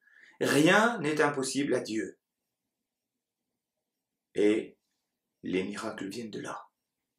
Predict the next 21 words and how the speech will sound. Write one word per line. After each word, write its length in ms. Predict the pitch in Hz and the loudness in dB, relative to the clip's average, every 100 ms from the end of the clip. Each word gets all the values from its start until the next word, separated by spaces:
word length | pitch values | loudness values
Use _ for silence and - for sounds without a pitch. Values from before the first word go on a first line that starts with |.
| _ _ _ - - - | _ _ _ -20 -4 2
Le 60 | |
premier 300 | 175 269 285 | 4 6 6
miracle 420 | 247 269 294 220 | 6 6 4 2
de 80 | 170 | -2
Dieu, 460 | 175 226 262 240 - _ _ _ _ _ _ _ _ - _ _ _ _ _ _ _ - _ _ - - 156 | -2 0 -2 -4 -10 _ _ _ _ _ _ _ _ -20 _ _ _ _ _ _ _ -20 _ _ -20 -2 4
un 180 | 170 | 6
ange 320 | 175 226 226 180 | 8 6 4 4
lui 80 | |
apparaît. 480 | 180 147 131 - - _ _ _ _ _ _ _ _ _ _ | 2 2 -4 -6 -12 _ _ _ _ _ _ _ _ _ _
Qui 140 | - 160 | -2 -2
plus 320 | 170 190 185 | 2 2 4
est, 320 | 277 277 - - | 2 0 -10 -6
l'ange 560 | 113 127 208 226 - - | 0 2 2 0 -6 -8
Gabriel, 680 | 120 143 131 143 - - - _ _ _ - 127 | -4 -4 -2 -2 -2 -6 -16 _ _ _ -4 2
un 100 | 147 | 4
nom 300 | 165 226 220 | 6 4 2
qui 120 | 135 | -2
signifie « 680 | - 117 117 151 151 147 - _ _ - | -2 -4 -4 -2 0 -2 -4 _ _ 2
héros 460 | 147 143 147 165 147 | 6 6 8 6 6
de 100 | 143 | 2
Dieu », 460 | 147 139 - - | 4 2 2 -6